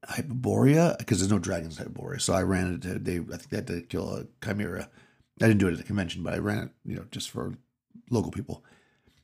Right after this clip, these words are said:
So, yeah, I, I think I may switch it up and play it in a different system next year. I'm not sure.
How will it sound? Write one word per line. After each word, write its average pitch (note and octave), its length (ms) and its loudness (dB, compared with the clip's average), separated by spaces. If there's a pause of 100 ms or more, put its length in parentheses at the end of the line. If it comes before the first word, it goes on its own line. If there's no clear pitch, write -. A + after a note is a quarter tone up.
(280)
So, G2+ 600 4 (680)
yeah, A2 260 6
I, G#2+ 220 4
I A2+ 60 2
think A#2 180 4
I C3+ 120 6
may A2 340 4
switch G#2+ 280 -2
it A#2 60 0
up A#2 120 4
and G2 100 -6
play F#2 140 -2
it F#2 60 -2
in G2 80 -4
a - 20 -4
different G2 240 -6
system G#2 280 0
next A#2 240 2
year. D3 100 4
I'm B2+ 100 2
not C#3 140 0
sure. - 280 -4